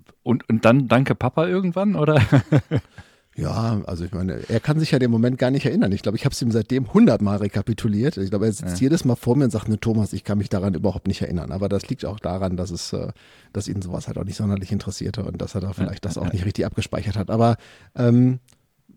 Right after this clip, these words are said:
Speaker 2: ich hatte dann damals zumindest, hab ich dann gedacht: „Weißt du was, dir zeige ich's jetzt erst recht.“ Ich muss aber sagen, heute, ich bin jetzt sechsundvierzig, ähm,
Speaker 1: Hm.
Speaker 2: mit dem Blick von heute würde ich sagen,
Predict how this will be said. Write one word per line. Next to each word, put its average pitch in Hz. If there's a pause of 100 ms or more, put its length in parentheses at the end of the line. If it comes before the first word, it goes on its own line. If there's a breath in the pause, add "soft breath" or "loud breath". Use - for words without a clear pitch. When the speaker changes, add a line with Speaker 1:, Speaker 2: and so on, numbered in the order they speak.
(480)
Speaker 2:
ich -
hatte 185
dann 135
damals 160
zumindest, 156
hab 147
ich 135
dann 139
gedacht: 127
„Weißt 127
du 107
was, 131
dir 135
zeige 104
ich's -
jetzt 92
erst -
recht.“ - (800)
Ich -
muss 180
aber 127
sagen, 113
heute, 123
ich 123
bin 117
jetzt 107
sechsundvierzig, -
ähm, 123 (540)
Speaker 1:
Hm. 95 (280)
Speaker 2:
mit 120
dem 113
Blick 135
von 113
heute 139
würde 127
ich 120
sagen, 117